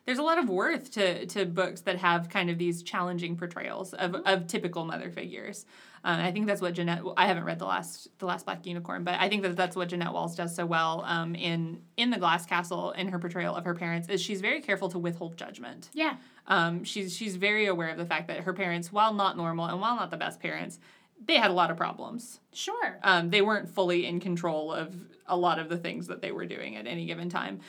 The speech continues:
Speaker 1: I remember reading an art-, I haven't seen the, the movie version of The Glass Castle, but I remember reading an article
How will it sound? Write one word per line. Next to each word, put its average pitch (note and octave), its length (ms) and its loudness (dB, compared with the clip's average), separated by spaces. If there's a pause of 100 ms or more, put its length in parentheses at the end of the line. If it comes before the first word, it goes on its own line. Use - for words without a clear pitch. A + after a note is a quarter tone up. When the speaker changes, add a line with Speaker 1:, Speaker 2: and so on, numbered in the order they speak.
(180)
Speaker 1:
I G3 100 6
remember G3+ 500 4
reading F3+ 300 2
an E3+ 80 0
art-, E3+ 200 0
I F#3+ 80 10
haven't G3+ 220 4
seen F3+ 160 0
the, E3 200 0
the F3 140 -4
movie E3+ 300 4
version E3+ 340 -4
of F3+ 180 -6
The F3 60 -4
Glass F3 300 0
Castle, F3+ 320 -2
but F#3 160 2
I F#3 40 2
remember F3+ 320 0
reading F3 280 2
an E3+ 80 -2
article E3+ 520 -2